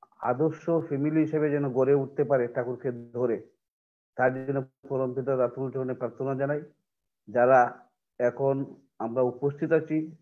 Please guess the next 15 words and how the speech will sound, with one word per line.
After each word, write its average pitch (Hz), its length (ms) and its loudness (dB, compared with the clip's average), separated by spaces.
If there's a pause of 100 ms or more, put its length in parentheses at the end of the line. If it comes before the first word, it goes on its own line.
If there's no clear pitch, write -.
(120)
আজকে 123 260 -4
সৎসঙ্গে 131 500 -2
যারা 135 180 2
উপস্থিত 131 480 -6
আছেন, 139 340 0 (540)
প্রতি 185 220 0
প্রত্যেকের 170 840 -2 (560)
সুস্বাস্থ্য, 143 920 0 (180)
সুদীর্ঘ 143 560 -4
জীবন 143 520 -2 (300)
এবং 127 280 -2
ইষ্টময় 151 400 0
জীবন 139 280 0
কামনা 131 320 0
করি। 135 340 -6